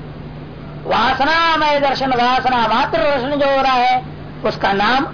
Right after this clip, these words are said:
आदर्शन है। आदर्शन में आप ये व्युत्पत्ति क्या है? न दर्शन में दर्शन नहीं लेना, अन्यत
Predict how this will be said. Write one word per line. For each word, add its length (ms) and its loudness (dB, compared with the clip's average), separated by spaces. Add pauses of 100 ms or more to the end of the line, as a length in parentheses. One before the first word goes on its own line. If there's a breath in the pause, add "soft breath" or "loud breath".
(200)
आदर्शन 520 -2
है। 140 -14 (1000)
आदर्शन 520 2
में 120 4
आप 180 2
ये 220 4
व्युत्पत्ति 580 0
क्या 160 2
है? 180 2
न 200 2
दर्शन 260 0
में 80 -4
दर्शन 300 2
नहीं 160 2
लेना, 260 2 (920)
अन्यत 600 2